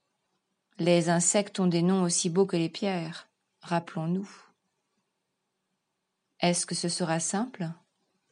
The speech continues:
Bien sûr, si personne ne te surveille, se moquera l'esprit. Ce qui a été prévu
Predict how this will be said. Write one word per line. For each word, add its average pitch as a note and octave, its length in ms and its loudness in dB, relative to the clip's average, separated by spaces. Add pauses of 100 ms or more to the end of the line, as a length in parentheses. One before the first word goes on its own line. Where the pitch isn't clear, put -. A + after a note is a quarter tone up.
(400)
Bien F3 180 2
sûr, - 440 -6 (640)
si - 240 -6
personne F3+ 440 0
ne E3+ 80 0
te D#3+ 120 -4
surveille, D#3+ 600 -4 (640)
se - 180 -4
moquera E3+ 340 0
l'esprit. D3 480 -10 (1040)
Ce - 180 -2
qui G3 180 0
a G#3 60 4
été G#3+ 220 2
prévu G#3+ 420 -2